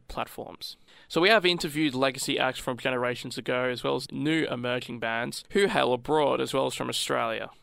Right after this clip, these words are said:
So international legends we have interviewed include The Misfits, Dragon Force, Devin Townsend, Periphery, Tesseract,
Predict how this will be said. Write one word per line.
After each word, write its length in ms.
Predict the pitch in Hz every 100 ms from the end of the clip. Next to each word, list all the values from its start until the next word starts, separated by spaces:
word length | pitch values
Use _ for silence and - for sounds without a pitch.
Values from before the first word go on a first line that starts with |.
| _
So 300 | - 139 139 - -
international 760 | - 160 - 139 139 - 135 123
legends 540 | 131 131 - 131 117
we 140 | 135 127
have 180 | 127
interviewed 460 | 135 127 - 131 123
include 420 | 123 - 127 120 - - - - - _
The 100 | 123
Misfits, 720 | 127 170 - - - - - - _ _ -
Dragon 340 | 160 151 139
Force, 460 | 120 131 123 - - _ -
Devin 260 | 139 135 135
Townsend, 540 | 160 151 127 120 110 _
Periphery, 640 | - 123 156 - 123 110 - _ _ _ _
Tesseract, 720 | - 156 139 123 113 - -